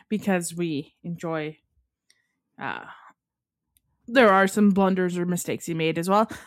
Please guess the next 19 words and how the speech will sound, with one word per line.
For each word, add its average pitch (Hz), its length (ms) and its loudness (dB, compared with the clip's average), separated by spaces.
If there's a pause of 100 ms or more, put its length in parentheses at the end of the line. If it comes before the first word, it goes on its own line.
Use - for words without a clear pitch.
(160)
But 220 160 6
as 202 500 4
cast - 560 -4
members, 156 420 -4
I 180 140 -2
feel 185 240 -2
like 175 220 -4
there 170 240 -4
has 170 180 -6
been 160 420 -6 (1900)
the 202 200 2
freedom 214 920 0
or 180 140 4
the 185 100 2
feeling 294 640 0
that 262 640 -2
magic 233 460 0
is 214 100 -6
back. 208 420 -6